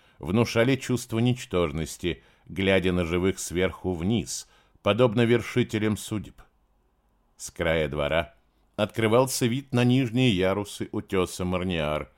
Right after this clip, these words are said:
что простирались вперёд продолжением его тела. На втором ярусе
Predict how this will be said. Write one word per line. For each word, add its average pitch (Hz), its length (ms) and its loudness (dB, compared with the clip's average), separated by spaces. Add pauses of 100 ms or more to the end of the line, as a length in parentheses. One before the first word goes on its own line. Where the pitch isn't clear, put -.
(340)
что 85 300 0
простирались 85 760 -2
вперёд 82 500 -4 (180)
продолжением 78 920 -2 (100)
его 76 300 -6
тела. 58 420 -10 (1000)
На 101 180 0
втором 98 440 2
ярусе 90 560 0